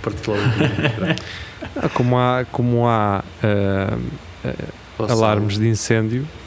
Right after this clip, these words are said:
Speaker 2: devia haver um alarme de neve e que tinha uma, uma esguichadeira no, no teto a esguichar para cima do carro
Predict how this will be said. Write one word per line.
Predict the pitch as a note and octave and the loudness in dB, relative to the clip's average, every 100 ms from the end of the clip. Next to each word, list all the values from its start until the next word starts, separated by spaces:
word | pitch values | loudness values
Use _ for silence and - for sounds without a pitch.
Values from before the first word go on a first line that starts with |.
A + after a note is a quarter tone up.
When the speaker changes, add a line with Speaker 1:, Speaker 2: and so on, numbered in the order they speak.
| - - - - - - - | -18 -18 -18 -18 -18 -18 -4
Speaker 2:
devia | - B2 | 2 4
haver | A#2+ | 4
um | A#2+ A#2 | 4 4
alarme | A2+ A2+ A2 G#2+ G#2 | 4 4 4 2 0
de | - G#2+ | -2 0
neve | G#2+ G#2+ G#2 G#2+ A#2+ B2+ G3+ | 2 4 4 2 -2 -4 -4
e | B2 | -4
que | - | -2
tinha | - A#2+ G#2+ | 0 2 4
uma, | G2+ G2+ G2+ G2 G2 G2 G2+ | 2 2 2 2 0 0 0
uma | G2+ G2 | 0 0
esguichadeira | F#2+ G2+ G2+ - G#2 G#2 G2+ G#2 | 0 -2 0 2 2 2 2 0
no, | G#2 G2+ G#2+ - - - - - - A2 | -2 -2 -4 -10 -16 -16 -16 -18 -10 -4
no | G#2 | -4
teto | - A2+ G#2+ - B2 B2 B2 | 0 2 2 0 -2 0 2
a | |
esguichar | A2 A2 A2 - A#2+ A#2 A#2 | 2 2 0 2 2 2 0
para | B2+ | -4
cima | - C3 A#2+ | -2 0 0
do | A#2+ | 0
carro | - A#2+ A#2+ C3 C#3+ | 0 2 2 0 -4